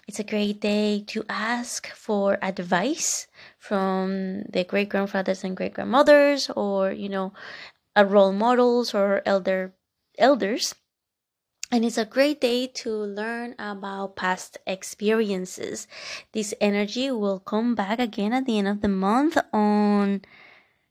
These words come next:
April twenty-fifth on a different force, on a higher force. But, uh, today it's a great day to get that clarity of thought and pretty much solidify whatever knowledge, whatever lesson, whatever learning you had in the past,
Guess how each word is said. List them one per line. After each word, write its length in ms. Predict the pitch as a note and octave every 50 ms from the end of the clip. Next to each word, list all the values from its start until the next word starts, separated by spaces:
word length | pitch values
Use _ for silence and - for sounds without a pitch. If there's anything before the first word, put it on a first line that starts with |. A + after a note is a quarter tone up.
| _ _ _ _
April 360 | - F4 A#4 - - B3+ - -
twenty-fifth 840 | - - A#3 A3+ A3+ G#3+ - A3 - - - A#3 A3 C4 D#4+ - - - _
on 220 | - A#3 A#3 A3 G#3
a 100 | G3 F#3
different 560 | F3+ - B3 C#4 D4 - - - A#3 G#3 G#3
force, 560 | G#3 - G#3+ F#3+ A3+ E4+ B4+ - - - -
on 140 | - - G3+
a 60 | G3+
higher 280 | - - G#3 G#3+ G#3+ G#3
force. 440 | - - - G3+ A3 B3+ - - - - - - - - - - _ _
But, 340 | - A3+ G#3+ G#3 G#3 G3+ G3+
uh, 320 | - - G#3 G#3 G#3 A3 - - -
today 360 | - G#3 A3 A3+ B3 C4 C4
it's 140 | B3+ - B3
a 40 |
great 280 | A3+ - A3 G#3 G#3 G#3
day 120 | G#3+ G#3 G3+
to 120 | G#3 -
get 220 | G3+ - G3+ G#3 -
that 120 | G3+ -
clarity 380 | - G3+ F#3 F#3+ F#3+ G3+ G3 G3
of 160 | G3 F#3+ -
thought 480 | - - G3 F#3 F#3 F#3 F#3+ F#3+ - - _
and 460 | - G3 F#3+ G3 F#3+ F#3+ F#3+ F#3+ G3 - - - - - - - - _ _ _ _ _ _ _ _ _ _ _ _ _ _ _ _ _ _ _ _
pretty 260 | - B3+ C4+ D4+ E4+
much 400 | F4 F4 E4 D#4+ D#4 D4+ - -
solidify 720 | - - B3 A3 A3+ B3 B3 B3+ B3 - - A3 G3+ G3+
whatever 400 | G3+ G3+ G#3 G3 G#3 G#3 G#3 A3+
knowledge, 520 | A3 G#3+ G3+ G3 G3 G3 G3 G3 - - -
whatever 400 | F#3+ F#3+ G3 G3 G3 A3 A3 G#3
lesson, 440 | G3 G3 G3 G3 - - G3+ G3 F#3+
whatever 340 | F#3+ F#3+ G3 F#3+ F#3+ G#3
learning 500 | G3+ F#3+ F#3+ G3 G3 G3+ G#3 G#3 G#3+ G#3+
you 120 | G3 F#3+ G3
had 320 | F#3+ - - F#3+ G3 G3
in 140 | G3+ G3+ G3
the 60 | G3
past, 500 | F#3+ - - F3+ F#3 A3 C#4+ E4 - -